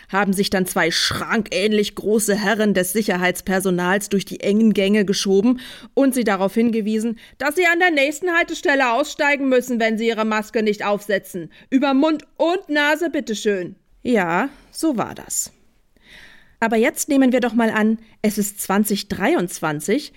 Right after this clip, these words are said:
Sie sitzen im Zug und Sie haben eine Maske auf. Da ist die Sache schon nicht mehr so einfach. Da kann ja alles Mögliche los sein, jetzt wo die Pandemie offiziell vorbei ist.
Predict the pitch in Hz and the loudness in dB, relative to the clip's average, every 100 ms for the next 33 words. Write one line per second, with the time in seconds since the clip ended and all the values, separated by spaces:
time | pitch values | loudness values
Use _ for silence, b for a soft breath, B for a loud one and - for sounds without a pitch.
0 | b - 196 214 - 202 175 - 262 302 | b -4 0 0 -2 -4 -4 0 2 2
1 | - _ _ _ - 185 175 170 165 _ | -2 _ _ _ -4 -4 -2 -6 -8 _
2 | - 202 220 262 160 - 165 160 156 151 | -6 -2 0 0 -2 -4 -4 -2 -4 -6
3 | - - 127 127 - - _ _ B B | -6 -8 -6 -8 -10 -16 _ _ B B
4 | B 202 208 294 339 285 294 330 - 302 | B -2 -2 0 0 0 0 -2 0 0
5 | 302 302 302 294 285 202 117 - - B | 0 0 -2 0 0 -2 -4 -10 -14 B
6 | B 180 170 247 233 233 240 247 269 359 | B -6 -2 0 2 2 2 2 2 0
7 | 254 220 196 185 180 180 170 B B B | 0 2 4 2 2 0 -2 B B B
8 | 180 170 - 190 180 185 180 180 196 190 | -6 -6 -4 -4 -2 -2 0 2 2 0
9 | 190 185 190 175 175 175 185 139 - - | -4 -4 -4 -4 -4 0 0 0 -6 -14
10 | - | -20